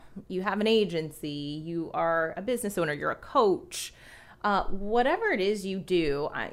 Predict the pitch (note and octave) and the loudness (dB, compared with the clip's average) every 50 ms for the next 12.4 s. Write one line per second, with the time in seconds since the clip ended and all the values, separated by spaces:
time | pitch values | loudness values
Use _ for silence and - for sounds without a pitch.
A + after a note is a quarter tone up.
0 | - - F#3+ F#3+ E3+ D#3+ D#3 D3+ F#3 G3 G3 G3+ G#3+ F#3 F3 F3+ - G3 F#3 F3+ | -8 -6 -2 0 0 0 0 0 0 0 2 4 4 4 2 0 -2 -4 -2 2
1 | F3 E3+ E3 D#3 D3+ D3+ - - F3+ - - A3+ A#3 F3+ E3 - - - E3+ D3 | 2 2 0 0 -4 -8 -8 -12 -10 -2 0 0 0 0 -2 -4 -4 -6 -4 -2
2 | C#3 C3 C3+ - C#3 E2 F2 D#3+ F3 E3 - - A#3 A3+ F#3 D#3+ D3 - - - | -2 -4 -2 -4 -4 -6 -6 -6 -8 -10 -8 -2 -2 0 0 0 -4 -6 -8 -10
3 | - - F2+ D#2+ E2+ - G#2 G#2+ - - - - - - - - - - - - | -8 -6 -4 -6 -4 -4 -4 -6 -6 -8 -12 -20 -20 -12 -10 -6 -6 -2 0 2
4 | - A#3+ C#4 D4+ D#4+ F#4+ E4 A#3 A3 F#3+ F3 E3+ - D#3+ D#3+ D#3+ D#3+ - - - | 2 4 2 2 0 -2 -4 -2 -2 0 0 2 4 6 6 6 6 2 -6 -8
5 | - E3 - - D#3+ D#3 D#3+ D#3 - - - - - - - - - - - - | -10 -8 -2 0 2 2 2 0 0 0 0 0 -2 -6 -14 -16 -18 -20 -18 -8
6 | - F#3 F3+ - - A#3 A3 G#3+ G#3 G#3 G#3 G#3+ - F3 E3 D3+ D3+ D3 C#3+ D3+ | -6 -6 -6 -4 -2 0 2 2 2 0 -2 0 0 0 2 2 2 0 0 -2
7 | D#3+ D#3 - - G#2 F2+ - - F#3 - - - - - - - - - - - | -4 -4 -4 -6 -6 -6 -6 -6 -8 -12 -20 -20 -20 -10 -6 2 4 4 4 4
8 | - - - - - - F3 F3 E3 D3+ C#3+ C#3 B2 A2+ E2+ - - - - F#3 | 2 2 0 0 -4 -2 0 0 2 2 2 0 -2 -4 -6 -12 -16 -12 -8 -2
9 | G3 F3+ E3 E3 G3 E3+ F3 E3 E3+ E3 D#3 D3+ C#3+ - - - - F3 - - | 0 0 0 0 0 -2 -2 0 -2 -4 -2 -2 -2 -2 -4 -6 -6 -6 -6 -6
10 | - - D3+ C#3+ C#3 - C#3 C3+ - - - C3+ C3 C3+ C#3+ - - - - B2+ | -4 -4 -2 -2 -2 -4 -8 -10 -6 -4 -2 -2 -2 -2 -6 -6 -8 -6 -6 -4
11 | C#3 D3 G3 A#3+ C4 B3 - - C#3+ B2+ A2+ D3 C#3+ - B2 B2 - - E3+ - | -2 0 2 0 0 0 -4 -6 -6 -4 -4 -6 -8 -8 -10 -8 -6 -6 -8 -6
12 | - B3 C#4 C#4+ C#4+ C#4 C#4 | -6 -4 -2 0 0 -2 -2